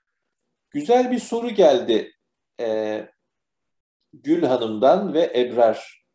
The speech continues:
Hanım'dan. Diyorlar ki, "Hocam price virgüllü sayıydı, byte virgülsüz sayı."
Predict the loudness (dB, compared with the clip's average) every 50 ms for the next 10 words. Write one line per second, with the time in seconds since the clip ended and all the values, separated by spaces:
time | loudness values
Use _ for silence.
0 | _ _ -18 -16 -14 -12 -6 -4 -4 -4 -4 -8 -14 _ _ _ _ _ _ _
1 | _ _ _ _ _ _ _ _ _ _ _ _ _ _ _ _ _ _ -6 -4
2 | -2 -2 2 2 2 2 2 -2 -4 -6 -6 -6 -4 -4 -6 -2 0 0 0 0
3 | -2 -4 -12 _ _ _ _ _ -18 -14 -4 2 4 4 6 6 4 2 0 -2
4 | -8 -12 -14 -16 _ -20 -10 -4 -4 -4 -2 -2 -4 -4 -4 -2 0 0 0 0
5 | 0 2 2 2 4 2 0 -2 0 0 2 2 2 0 -4 -10 _ _ _ _
6 | _ _ _ _ _ _ _ _ _ _ _ _ -8 0 2 4 4 6 4 4
7 | 2 0 -2 -8 -20 -16 -4 -2 -2 -2 0 0 0 0 0 -2 0 2 2 2
8 | 2 0 0 0 2 2 0 -2 -4